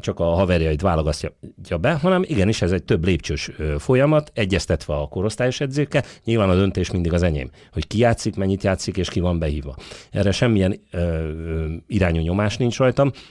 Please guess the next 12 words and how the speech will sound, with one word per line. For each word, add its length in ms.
Tehát, 180
hogy 140
ezek 200
a 40
gyerekek 440
minél 440
előbb 220
följebb 380
kerüljenek, 540
minél 340
előbb 220
szerepeljenek, 720